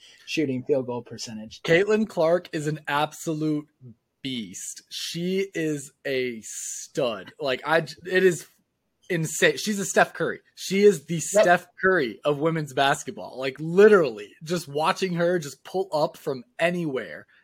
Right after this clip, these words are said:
Speaker 2: and just
Speaker 1: She's the
Speaker 2: splash.
Speaker 1: reason. She's the reason the girls' team is there where they
Speaker 2: Yeah.
Speaker 1: are right now.
Speaker 2: Yeah.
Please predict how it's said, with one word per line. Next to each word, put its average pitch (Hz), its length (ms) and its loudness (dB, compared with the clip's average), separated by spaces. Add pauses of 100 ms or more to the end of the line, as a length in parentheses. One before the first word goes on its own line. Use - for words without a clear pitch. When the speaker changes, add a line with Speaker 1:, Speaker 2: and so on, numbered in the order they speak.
(100)
Speaker 2:
and 160 160 -4
just 156 180 0
Speaker 1:
She's 233 180 6
the 254 80 6
Speaker 2:
splash. - 220 4
Speaker 1:
reason. 226 400 4 (600)
She's 247 320 4
the 262 160 6
reason 190 640 4
the 180 120 4
girls' 196 340 6
team 214 260 4
is 185 360 6
there 175 420 6 (120)
where 190 260 6
they 190 180 8
Speaker 2:
Yeah. 180 300 8
Speaker 1:
are 131 60 4 (320)
right 190 280 4
now. 175 200 4
Speaker 2:
Yeah. 156 80 0